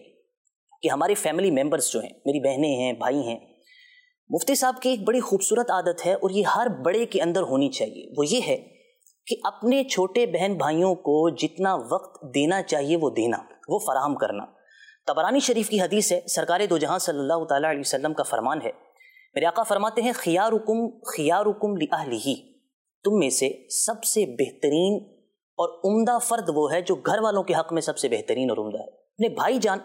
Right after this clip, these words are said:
مفتی قاسم صاحب، ان کے بارے میں میں بلا شبہ یہ بات کہہ سکتا ہوں کہ وہ گھر والوں کے حق میں بھی سب سے بہترین اور عمدہ ہیں۔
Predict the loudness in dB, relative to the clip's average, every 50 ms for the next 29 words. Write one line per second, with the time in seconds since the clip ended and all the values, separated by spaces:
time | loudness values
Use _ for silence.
0 | -10 -10 -10 -8 -6 -4 -2 0 0 0 0 0 0 2 2 0 0 0 -2 0
1 | 0 0 0 0 -2 0 0 0 0 2 2 2 2 2 2 2 2 0 0 0
2 | 0 0 0 0 2 2 2 2 2 0 0 0 -2 0 0 -2 -4 -2 -2 0
3 | 0 0 0 2 0 0 0 -2 -2 0 2 2 2 2 2 2 2 2 0 2
4 | 0 0 0 -2 -2 -2 0 0 2 2 2 0 0 0 0 0 0 0 0 0
5 | 0 0 0 0 0 0 0 -2 -2 0 0 -2 -2 -4 -8 -20 _